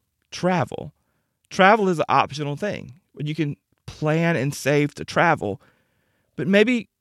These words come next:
that big exotic trip can be a smaller trip, and it fits more into your budget. But these are things that are optional that you can change. But you have to consider your expenses in levels like this in order to prioritize your spending.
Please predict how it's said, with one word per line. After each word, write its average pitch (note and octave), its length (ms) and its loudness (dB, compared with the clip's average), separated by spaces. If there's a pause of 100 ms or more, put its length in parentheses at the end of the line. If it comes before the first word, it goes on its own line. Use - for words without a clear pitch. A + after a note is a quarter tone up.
(220)
that E3 240 0 (840)
big G#3+ 360 6
exotic D#3 580 0
trip - 400 -4
can C#3 220 -6
be B2+ 200 -4
a A#2 100 -2
smaller D3+ 500 2
trip, - 400 -4 (800)
and D#3+ 100 4
it D3+ 120 2
fits F3 240 2
more D3+ 220 4
into C#3 160 0
your B2 120 2
budget. A#2 440 0
But D3+ 120 0
these A3 160 0
are G#3 60 2
things E3 320 -2
that C3 180 -2
are G#2 100 -2
optional A2+ 640 0
that A#2 200 -4
you G#2 60 -6
can G2 120 -2
change. F2+ 480 -4 (880)
But D3+ 140 -10
you F3+ 100 4
have F#3+ 260 6
to A3+ 80 2
consider F3+ 520 2
your D3+ 180 0
expenses D#3+ 420 -2
in C3 120 -2
levels D3+ 340 2
like A2 200 -2
this A#2 360 -2 (640)
in C#3+ 200 -2 (100)
order F3 300 4
to E3+ 200 -4
prioritize D3 760 4
your A#2 80 -2
spending. - 580 -4